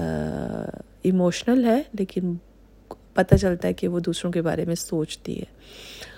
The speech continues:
اور یہ جو گوری والی ہے اس کے بارے میں مجھے یہ، آ، میں نے اس کے بیہیویئر کے بارے میں یہ اندازہ لگایا کہ یہ بہت موڈی ہے، اپنے گھر کی ساری پرابلمز وہ یہاں پر آ کے لوگوں کے ساتھ گڈ بیہیویئر اور بیڈ بیہیویئر کی، آ، صورت میں نکالتی ہے۔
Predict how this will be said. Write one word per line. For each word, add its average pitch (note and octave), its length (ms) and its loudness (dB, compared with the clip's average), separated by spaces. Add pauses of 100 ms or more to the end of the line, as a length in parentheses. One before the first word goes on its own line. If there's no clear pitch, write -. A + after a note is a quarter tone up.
(120)
اور G3+ 80 6
یہ G3+ 80 6
جو G#3+ 200 8
گوری F#3+ 240 8
والی A3 360 4
ہے A3+ 80 4
اس G#3+ 100 -2
کے - 140 0
بارے G3+ 260 2
میں G3+ 80 0
مجھے F#3+ 160 0
یہ، G3+ 400 4 (120)
آ، F#3 400 -2 (500)
میں G3 80 0
نے G3 140 2
اس G3 140 -4
کے G#3+ 140 0
بیہیویئر G3 400 2
کے F#3+ 100 -2
بارے F#3+ 260 0
میں G3 100 2
یہ F#3 440 2
اندازہ F3+ 420 2
لگایا F3+ 400 -2
کہ - 140 -6
یہ F3 180 -2
بہت E3+ 260 -2
موڈی F3 500 0
ہے، F#3 60 -4 (680)
اپنے G3 340 2
گھر F#3+ 120 4
کی F#3 160 0
ساری F#3 280 2
پرابلمز F3+ 580 2
وہ F3 100 2
یہاں E3+ 220 0
پر F3+ 140 0
آ E3+ 100 2
کے E3+ 200 -4
لوگوں E3 240 0
کے F3 100 -2
ساتھ E3+ 240 -2 (720)
گڈ F3+ 180 6
بیہیویئر E3+ 480 2
اور E3+ 80 0
بیڈ E3+ 340 -2
بیہیویئر E3+ 320 0
کی، E3+ 160 -8 (280)
آ، D#3+ 160 -2
صورت E3 340 -2
میں E3+ 80 -2
نکالتی E3 640 -4
ہے۔ A3 60 -2